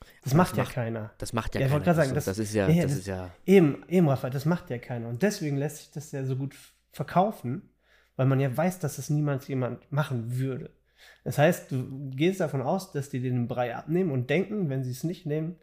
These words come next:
Speaker 1: hätten sie eine schlechtere Performance und bla. Und ei-, eine Sache spielt ja auch dann tatsächlich eine Rolle. Ein Placebo-Effekt ist ja nachgewiesen. Das heißt, wenn du, äh, daran wirklich glaubst,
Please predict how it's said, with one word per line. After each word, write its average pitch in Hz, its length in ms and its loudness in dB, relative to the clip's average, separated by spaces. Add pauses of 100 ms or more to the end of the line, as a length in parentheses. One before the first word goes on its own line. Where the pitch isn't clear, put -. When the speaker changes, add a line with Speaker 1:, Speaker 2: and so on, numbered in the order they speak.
(320)
Speaker 1:
hätten 135 220 -6
sie 123 80 -2
eine 120 120 0
schlechtere 131 420 -4
Performance 165 800 -4
und 143 100 -4
bla. 127 280 -2 (280)
Und 139 200 -2 (220)
ei-, - 220 -10
eine 202 280 0
Sache 196 300 -2
spielt - 300 -10
ja 143 80 -8
auch 139 40 -8
dann 143 140 -4
tatsächlich 131 280 -8
eine 123 120 -2
Rolle. 151 240 0
Ein 117 80 -4
Placebo-Effekt 139 880 -6
ist - 160 -16
ja 139 80 0
nachgewiesen. 113 680 -4
Das 113 140 -10
heißt, 143 240 -2
wenn 135 100 -2
du, - 280 -10
äh, 95 80 -14 (200)
daran 131 340 0
wirklich - 240 -10
glaubst, 165 520 -4